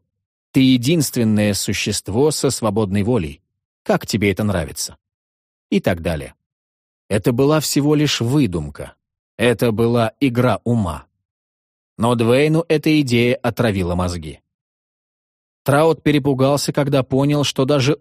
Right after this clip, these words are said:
он мог принести в мир зло в виде вредных идей.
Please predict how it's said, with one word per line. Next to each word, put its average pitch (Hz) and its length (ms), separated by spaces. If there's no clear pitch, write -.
он 147 280
мог 107 240
принести 113 520
в 110 80
мир 135 200
зло 123 400
в 95 60
виде 107 260
вредных 110 400
идей. 127 340